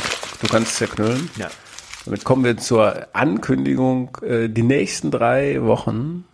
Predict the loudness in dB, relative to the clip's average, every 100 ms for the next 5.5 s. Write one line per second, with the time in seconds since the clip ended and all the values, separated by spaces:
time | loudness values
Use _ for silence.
0 | _ _ -10 -6 -4 -4 -6 -6 -4 -2
1 | -2 -4 -2 0 2 4 2 2 2 2
2 | 0 -4 -4 -6 -6 -8 -4 -2 -2 -2
3 | 2 4 4 2 0 0 0 -2 -4 -10
4 | -18 -8 0 2 4 4 2 0 0 0
5 | 2 0 0 -6